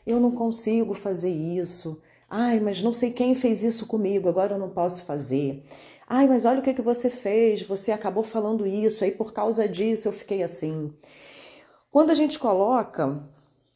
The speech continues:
é, é, fora da gente a responsabilidade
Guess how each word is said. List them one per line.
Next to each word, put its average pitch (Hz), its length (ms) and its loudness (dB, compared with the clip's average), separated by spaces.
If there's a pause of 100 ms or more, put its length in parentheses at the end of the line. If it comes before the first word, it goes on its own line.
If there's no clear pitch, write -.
(140)
é, 175 320 0
é, 160 460 4
fora 277 580 4
da 165 160 4
gente 147 520 -4 (180)
a 196 100 -6
responsabilidade 185 1700 -2